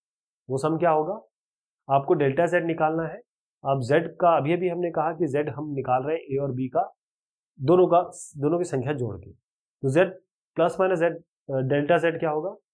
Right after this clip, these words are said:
या तो ए में ये डेल्टा ए जुड़ेगा या घटेगा, या बी में डेल-, डेल्टा ए, डेल्टा बी बढ़े-, अ, जुड़ेगा या घटेगा। अब इन दोनों को हम ऐड कर देंगे, क्योंकि इसकी जगह हम ये लेंगे, इसकी जगह ये लेंगे, तो ए और बी को अलग कर लीजिए, ए प्लस बी, और प्लस माइनस को रहने दीजिए, क्योंकि आपको ये प्लस माइनस यहाँ लाना है,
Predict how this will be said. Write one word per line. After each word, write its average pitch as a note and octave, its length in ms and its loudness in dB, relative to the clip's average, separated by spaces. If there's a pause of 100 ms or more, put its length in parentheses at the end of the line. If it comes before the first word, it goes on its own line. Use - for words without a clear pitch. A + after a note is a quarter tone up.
(220)
या C#3+ 80 4
तो F#3 160 0
ए D#3 200 0
में F3+ 140 4 (520)
ये D3 100 2
डेल्टा C#3+ 320 4
ए D#3+ 60 6
जुड़ेगा D3+ 360 2
या C#3+ 80 2
घटेगा, C3 440 -4 (420)
या E3+ 160 4
बी D#3+ 220 2
में F#3 360 4
डेल-, C#3 360 -4
डेल्टा C#3 360 2 (440)
ए, D#3+ 240 -2
डेल्टा C#3 440 2
बी D3+ 380 -2
बढ़े-, C3 340 -2
अ, A#2+ 220 -4
जुड़ेगा C3+ 440 2
या F#3+ 100 4
घटेगा। A#2+ 340 -4 (520)
अब D#3 160 -6
इन G#3 140 2
दोनों B3 160 4
को A#3 80 4
हम G#3+ 140 6
ऐड A#2 180 2
कर G#2+ 60 -6
देंगे, G#2+ 240 -12
क्योंकि C#3 280 -10
इसकी F#3 220 -8
जगह F3+ 160 4
हम C#3 140 0
ये C3+ 60 2
लेंगे, F#3+ 240 2
इसकी - 200 -4
जगह B2+ 140 -2
ये A2+ 140 -4
लेंगे, G#2+ 260 -12 (420)
तो D#3+ 160 -8
ए E3+ 80 6
और G3 140 6
बी G3+ 100 0
को F3+ 100 2
अलग D3+ 160 4
कर G3 100 0
लीजिए, A3+ 260 0 (400)
ए - 20 -2
प्लस F3+ 180 2
बी, F3+ 140 -2
और D3+ 120 -6
प्लस G3 300 2
माइनस F3+ 200 2
को D#3+ 80 -2
रहने B2+ 180 -2
दीजिए, F3 200 -2
क्योंकि F3 180 -2
आपको D#3+ 200 2
ये D#3+ 100 2
प्लस D#3 260 -4
माइनस D#3 200 -2
यहाँ A#2 120 -2
लाना A2+ 200 -4
है, A2+ 80 -14